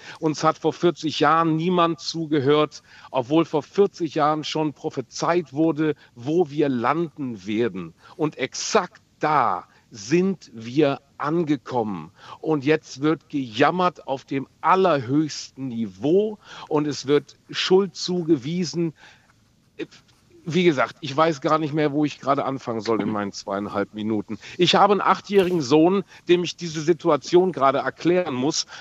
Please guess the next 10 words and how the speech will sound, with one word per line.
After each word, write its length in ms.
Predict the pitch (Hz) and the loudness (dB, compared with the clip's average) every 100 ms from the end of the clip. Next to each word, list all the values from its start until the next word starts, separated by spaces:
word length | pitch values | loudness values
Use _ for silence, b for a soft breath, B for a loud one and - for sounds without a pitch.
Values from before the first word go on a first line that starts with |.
| B | B
warum 260 | 147 160 170 | 2 4 2
er 100 | 151 | 0
in 100 | 139 | 2
seinem 260 | 147 147 | 2 2
Leben 400 | 143 175 160 147 | 4 4 4 -2
zwei 340 | - 151 151 170 | -6 0 2 2
matschige 560 | 147 165 - 170 147 | 0 0 -4 -4 -4
Schneemänner 640 | - - 160 165 127 120 120 | -4 0 2 2 0 -2 -4
gebaut 480 | 117 113 113 117 | -4 0 0 0
hat 320 | 147 151 - | -2 -2 -6